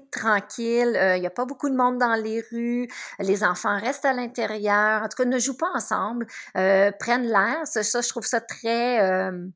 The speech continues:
très positif de voir que les parents les emmènent quand même, euh, dehors, jouent sur le terrain. Moi, mes enfants, on habite en face de la montagne, on habite au Mont-Saint-Hilaire et mes enfants, euh,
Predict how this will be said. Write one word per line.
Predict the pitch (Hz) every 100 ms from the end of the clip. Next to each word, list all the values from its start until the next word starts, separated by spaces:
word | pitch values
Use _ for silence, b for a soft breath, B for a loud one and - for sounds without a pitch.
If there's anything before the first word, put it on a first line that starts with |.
| _ B B B B B B -
très | 320
positif | 320 320 240 240 - 285 381 -
de | 240
voir | 220 220 233 269
que | 262
les | 214
parents | 208 196 226 247
les | 240 202 214
emmènent | 196 202 226
quand | 233 190
même, | 208 226 220
euh, | 185 180 185 185
dehors, | 190 208 196 214 233 240 220 202
jouent | 175 220
sur | - 208
le | 202
terrain. | 196 196 190 202 214
Moi, | 208
mes | 208 202
enfants, | 190 185 - 208
on | 196
habite | 180 202
en | 185
face | 185 196 196
de |
la | 185
montagne, | 175 175 196 202
on | 185
habite | 180 190
au | 185
Mont-Saint-Hilaire | 175 - 180 - - 202 208 220 -
et | 202
mes | 196 190
enfants, | 175 - 202
euh, | 202